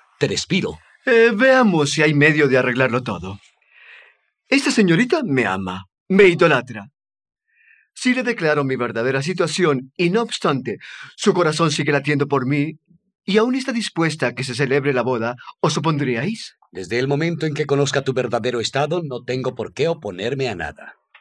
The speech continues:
Speaker 2: Bueno, pues voy a declarar a tan generosa persona mi verdadera condición, y es de esperar que por una librea más o menos no nos peleemos y que su amor me haga pasar a la mesa, aunque el destino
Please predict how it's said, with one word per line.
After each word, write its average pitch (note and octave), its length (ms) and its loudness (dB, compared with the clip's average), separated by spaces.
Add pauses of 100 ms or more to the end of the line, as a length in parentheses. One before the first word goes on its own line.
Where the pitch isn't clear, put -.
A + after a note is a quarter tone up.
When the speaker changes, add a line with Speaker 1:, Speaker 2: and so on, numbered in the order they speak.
(280)
Speaker 2:
Bueno, C#3 460 6 (500)
pues D#3+ 180 4
voy D#3+ 200 6
a D#3 40 8
declarar C#3 440 2
a C3+ 80 2
tan C3 180 -2
generosa C3+ 440 -2
persona G#3+ 440 0
mi G#3 120 2
verdadera C#3 440 2
condición, B2 640 -4 (420)
y A3 160 2
es A#3 100 2
de A#3 60 0
esperar F#3 380 2
que D3+ 140 -2
por B2 160 -6
una D3 160 0
librea D#3+ 400 4
más G#2 240 -6
o F3 60 -2
menos G#3+ 360 0 (220)
no F#3+ 180 6
nos E3+ 160 4
peleemos C#3+ 600 0 (320)
y G4 100 -2
que A#3 140 0
su C#3+ 160 -2
amor A2+ 280 -4
me G#2+ 120 -2
haga C3+ 240 -2
pasar C#3+ 320 0
a E3+ 60 0
la G3+ 80 0
mesa, G3 400 0 (120)
aunque G#3 300 2
el G#3+ 100 2
destino F#3 460 -2